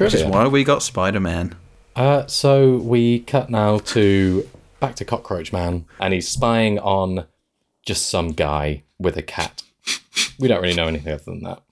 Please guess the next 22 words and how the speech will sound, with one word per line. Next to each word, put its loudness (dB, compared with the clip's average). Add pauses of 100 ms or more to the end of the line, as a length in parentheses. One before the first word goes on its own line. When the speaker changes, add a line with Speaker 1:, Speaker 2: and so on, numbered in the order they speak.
(240)
Speaker 2:
While, 2
uh, -8
J 0
and 0
K 0
go 2
off -2
on -4
their -2
sort -4
of -20 (300)
admin -2 (100)
mission, -4 (400)
it's -10
a, -4 (160)
it's -6
a -14
traffic -8
stop. -10 (520)
Uh, -6
Cockroach -4
Man -2